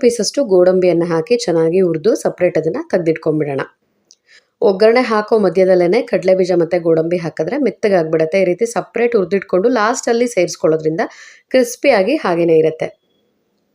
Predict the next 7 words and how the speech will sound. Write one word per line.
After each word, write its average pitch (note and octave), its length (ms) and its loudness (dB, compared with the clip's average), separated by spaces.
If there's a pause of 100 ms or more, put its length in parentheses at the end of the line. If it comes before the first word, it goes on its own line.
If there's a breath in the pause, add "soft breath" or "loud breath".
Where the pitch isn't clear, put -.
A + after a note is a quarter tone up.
(800)
ನೋಡಿ, F3 200 0
ಇವಾಗ A3 280 -2
ಕಡಲೆ G#3+ 280 0
ಬೀಜ A#3 100 0 (100)
ಮತ್ತೆ A3+ 240 -2
ಗೋಡಂಬಿ F#3+ 360 2 (100)
ಹುರ್ಕೊಂಡಿರೋದು F3+ 580 0